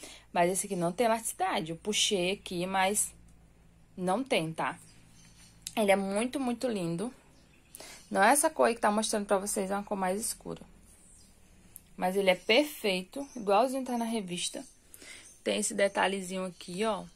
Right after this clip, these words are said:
As mangas, acho que é três quartos, mais ou menos. Ele é muito lindo. Deixa eu ver se ele tem... Tem a costura na saia, tá? Essa costurinha aqui na saia.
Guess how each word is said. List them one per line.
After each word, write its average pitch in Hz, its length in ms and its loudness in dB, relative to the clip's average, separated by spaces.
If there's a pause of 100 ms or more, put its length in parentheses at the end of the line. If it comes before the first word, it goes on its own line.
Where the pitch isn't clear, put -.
(380)
As 180 220 -2
mangas, 175 880 -2 (800)
acho 190 240 -6
que 208 80 0
é 180 100 0 (360)
três 180 300 2
quartos, 185 460 -2
mais 170 220 -4
ou 170 60 -6
menos. 180 680 -8 (920)
Ele 196 180 0
é 202 60 4
muito 208 460 0
lindo. 202 480 -6 (300)
Deixa 202 280 -2
eu 196 40 -2
ver 196 140 -4
se - 100 -4
ele 180 100 -8
tem... 180 340 -6 (500)
Tem 226 160 8
a 247 60 2
costura 226 420 0
na 196 160 -2
saia, 196 500 -2
tá? - 340 -4 (1500)
Essa 190 120 -8
costurinha 190 440 -6
aqui 180 120 -8
na 175 180 -6
saia. 170 720 -8